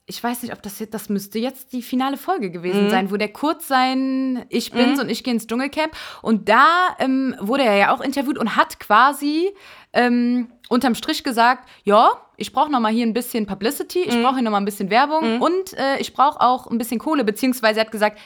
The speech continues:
Speaker 1: „Werbung gleich Kohle,
Speaker 2: Mhm.
Speaker 1: deswegen bin ich dabei.“
Speaker 2: Also ich find's gut, weil letztes Mal haben wir gesagt, dass beim, äh, Frank Fußbräuch, das fanden wir geil.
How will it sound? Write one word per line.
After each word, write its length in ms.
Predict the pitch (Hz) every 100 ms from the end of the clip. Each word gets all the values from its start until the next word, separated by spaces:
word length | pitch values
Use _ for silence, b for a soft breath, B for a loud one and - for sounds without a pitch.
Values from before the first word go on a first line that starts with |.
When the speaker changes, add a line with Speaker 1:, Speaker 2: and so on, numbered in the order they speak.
| B
Speaker 1:
„Werbung 680 | 175 214 247 240 277 285 - _
gleich 360 | 196 190 180 -
Kohle, 520 | - 214 240 254 392 -
Speaker 2:
Mhm. 280 | 202 208 233 _ _ _ _ _
Speaker 1:
deswegen 340 | 208 208 226 196
bin 100 | 202
ich 120 | 196
dabei.“ 440 | 196 165 156 160 - _ _
Speaker 2:
Also 200 | 202 233
ich 100 | 254
find's 200 | 330 294
gut, 180 | 339 302
weil 140 | 233
letztes 320 | 233 240 262 269
Mal 100 | 247
haben 100 | 247
wir 60 |
gesagt, 360 | 233 220 240 240
dass 140 | 240
beim, 320 | 247 214 220 202
äh, 260 | 220 214
Frank 300 | 208 - 208
Fußbräuch, 720 | - 339 - - 208 233 285
das 160 | 233 226
fanden 300 | 262 247 233
wir 100 | 220
geil. 420 | 208 196 226 320